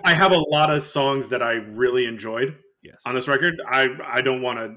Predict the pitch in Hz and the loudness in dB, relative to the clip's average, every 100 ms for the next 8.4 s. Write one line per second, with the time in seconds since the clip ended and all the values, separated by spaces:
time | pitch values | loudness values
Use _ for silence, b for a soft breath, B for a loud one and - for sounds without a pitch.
0 | _ 135 151 139 - 185 175 151 143 135 | _ -8 -4 -2 -2 -2 0 0 2 2
1 | 123 107 117 117 117 120 113 - 117 110 | -2 -10 -8 -6 -6 -6 -10 -12 -10 -10
2 | - 117 107 - 107 110 120 - _ _ | -10 -10 -10 -10 -10 -10 -10 -16 _ _
3 | _ _ 123 123 123 127 120 - _ _ | _ _ -6 -4 -2 0 0 -6 _ _
4 | _ _ _ - - 131 110 101 101 101 | _ _ _ -10 0 0 0 -6 -12 -12
5 | 98 117 139 113 _ _ _ _ 120 - | -12 -12 -14 -16 _ _ _ _ -20 -16
6 | 131 123 123 139 127 123 143 185 147 143 | -4 -2 0 2 0 0 -12 -6 -4 -4
7 | - - - - 156 143 131 127 117 147 | -8 -16 -18 -18 -6 0 0 -2 -6 -2
8 | 156 156 151 147 | 0 -2 -6 -10